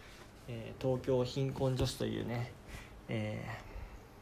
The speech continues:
ー、本を読みまして、まだそんなにあらすじと、あらすじっていうか前書きと第一章しか読んでないんだけど、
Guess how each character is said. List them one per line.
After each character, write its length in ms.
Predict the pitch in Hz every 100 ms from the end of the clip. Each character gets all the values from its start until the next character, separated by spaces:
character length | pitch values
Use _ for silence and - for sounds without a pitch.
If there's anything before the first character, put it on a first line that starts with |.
| - - - - - - - - - - - - - - - - - - -
ー、 20 |
本 320 | - 139 117 113
を 260 | 123 127 67
読 140 | 117
み 180 | 113 120
ま 140 | 120
し 180 | 131 - - -
て、 200 | 123 117 - - - -
ま 100 | 170
だ 180 | 139 - - - - - - -
そ 200 | - -
ん 100 | 127
な 80 | 127
に 240 | 127 123 - - -
あ 100 | 139
ら 120 | 151
す 160 | 147 151
じ 180 | 147 147
と、 440 | - 147 143 143 -
あ 60 | 147
ら 80 | 151
す 140 | 151
じ 100 | 165
っ 20 |
て 120 | - -
い 40 |
う 40 |
か 100 | - -
前 300 | 139 151 151
書 100 | 143
き 160 | -
と 340 | - 202 202 - - - - -
第 160 | 160 147
一 60 | -
章 160 | 127
し 80 | -
か 80 | 117
読 140 | 117
ん 40 | 120
で 80 |
な 120 | 120 117
い 40 |
ん 80 | 110
だ 80 | 107
け 140 | 113
ど、 220 | 123 107